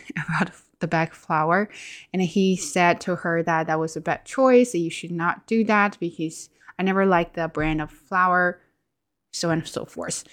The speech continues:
So they had a huge argument about that. But to me, I felt like, "Why are you guys fighting over a bag of flour? It's really just nonsense. If you don't like it,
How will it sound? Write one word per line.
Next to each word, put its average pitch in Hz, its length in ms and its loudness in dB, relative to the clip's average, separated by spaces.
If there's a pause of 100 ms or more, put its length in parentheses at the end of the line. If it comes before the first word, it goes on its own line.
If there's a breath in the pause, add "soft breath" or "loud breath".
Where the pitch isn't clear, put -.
(240 loud breath)
So 202 300 2
they 190 160 2
had 175 220 0
a 151 40 -2
huge 220 320 2
argument 190 440 2
about 175 320 0
that. 175 300 0 (300)
But 247 160 0
to 269 160 2
me, 254 560 6 (140)
I 202 260 2
felt 202 340 2
like, 190 240 0 (140)
"Why 175 420 0
are 220 100 4
you 220 180 2
guys 185 320 -2
fighting 165 460 -4
over 147 500 -8 (280)
a 175 60 -8
bag 156 240 -2
of 147 100 -4
flour? - 560 -4 (240)
It's - 260 -10
really 233 360 6
just 208 160 0
nonsense. 180 560 -2
If 180 180 -6
you 247 120 2
don't 262 240 6
like 170 280 -2
it, 240 320 -2